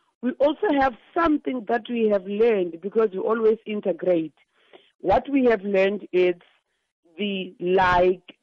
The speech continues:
terms. Three and negative three, they are like terms. The only difference about them is the operation. The other one is positive, the other one is negative. So positive three minus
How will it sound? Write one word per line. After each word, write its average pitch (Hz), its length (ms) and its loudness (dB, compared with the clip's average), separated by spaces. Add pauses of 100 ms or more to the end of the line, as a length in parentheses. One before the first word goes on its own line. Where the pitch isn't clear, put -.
(140)
terms. 185 380 0 (800)
Three 285 680 2
and 208 480 2 (200)
negative 208 760 -4 (120)
three, 214 380 -2 (140)
they 190 300 0
are 175 160 0
like 175 440 0 (140)
terms. 151 300 -2 (120)
The 180 200 0
only 254 360 -2
difference 226 480 -2
about 190 380 -2
them 196 240 0
is 196 220 -6
the 185 180 0
operation. 175 760 -2 (400)
The 170 60 -4
other 190 260 2
one 208 200 4
is 185 100 0 (120)
positive, 214 520 -2 (420)
the 180 100 2
other 180 240 2
one 185 240 2
is 165 160 -2
negative. 165 540 -4 (580)
So 196 340 2
positive 277 520 0 (100)
three 262 240 -4
minus 208 580 -2